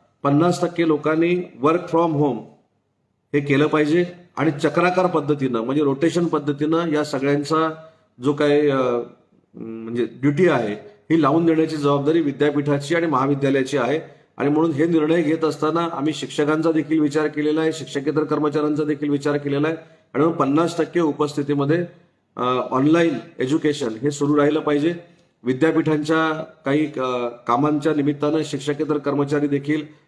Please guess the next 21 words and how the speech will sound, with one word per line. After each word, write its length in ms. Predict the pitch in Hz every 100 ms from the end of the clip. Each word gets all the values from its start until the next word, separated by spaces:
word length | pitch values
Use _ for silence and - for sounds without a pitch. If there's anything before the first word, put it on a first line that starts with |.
| -
आवश्यक 420 | 117 143 143 156
असतात, 320 | 143 - 160 160 - - _ _
ते 100 | 156
देखील 300 | 165 170 175
पन्नास 380 | 170 151 156 147
टक्के 200 | 147 160
उपस्थित 440 | 147 143 143 143
राहावे 220 | 139 143
असा 240 | 147 139 147
आम्ही 140 | 139
निर्णय 260 | 135 131 135
घेतलेला 380 | 131 127 131 147
आहे. 80 | 151 - _ _
परंतु 220 | 139 143 147
हे 140 | 165
पन्नास 400 | 190 160 165 160
टक्के 460 | 160 - 165 175 170
कर्मचारी 580 | - 139 151 147 160 165
किंवा 200 | 185 190
शिक्षक 380 | 175 - 160 143
असतील, 300 | 135 123